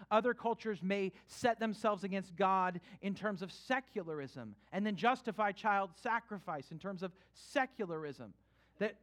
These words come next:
that there's all sorts of ways that it manifests itself, but every culture, every, every society is captured, and every person is captured according to the age of this world. And according to,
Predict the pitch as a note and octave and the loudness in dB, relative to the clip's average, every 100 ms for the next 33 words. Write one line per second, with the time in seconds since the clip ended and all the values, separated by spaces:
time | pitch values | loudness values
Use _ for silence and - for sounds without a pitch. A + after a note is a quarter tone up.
0 | _ G#3 A#3 A3 A#3 - - C#4 E4 - | _ 2 4 4 2 2 4 8 6 4
1 | E4+ C#4 D4 G#3+ G#3 B3 C4+ C4+ B3+ G#3 | -2 0 -2 -4 -2 0 2 0 -2 -2
2 | G3 A3 C#4+ D4+ - G3 - D#3+ G3 F#3 | -2 0 0 -2 -2 -4 -4 -6 -2 -2
3 | G3 - A#3 B3+ D4+ A#3+ - G#3+ - F#3 | -4 0 0 2 -2 -4 -2 -4 -2 -6
4 | E3+ E3 A#3 A#3+ C#4+ B3+ - G#3 A3+ C#4+ | -2 -2 -2 -2 -4 -6 -10 -4 2 2
5 | C4 D4+ C4 C4+ - - A#3 A#3+ A#3+ F#3 | 2 -4 -4 -6 -8 -2 2 4 2 0
6 | C#3+ B2+ C#3+ _ _ _ _ _ _ - | -4 -8 -12 _ _ _ _ _ _ 2
7 | A3 G#3+ - - - C#4 D#4 - - F3 | 2 2 -4 -14 -2 4 4 2 -6 -4
8 | C#3+ D#3+ - - G3 A3+ C4 - C#4+ E4 | -2 -4 -8 -4 0 2 0 2 2 4
9 | - C4 A3 - G3+ F#3 - G3+ F#3 F3 | 0 -2 -2 -4 -2 -2 -2 -6 -6 -8
10 | - A3 A#3+ A#3 F3+ E3 - - - G#3 | -4 -2 -4 -6 -4 -6 -6 -20 -2 2
11 | B3 B3 A#3 G3+ G#3 G#3 E3+ E3 D3 G2+ | 2 0 -2 0 0 -2 -8 -4 -4 -8
12 | - _ _ _ _ _ _ _ _ - | -16 _ _ _ _ _ _ _ _ -4
13 | G3+ G#3 A#3 A#3+ A#3 G#3+ | -2 0 2 2 2 -2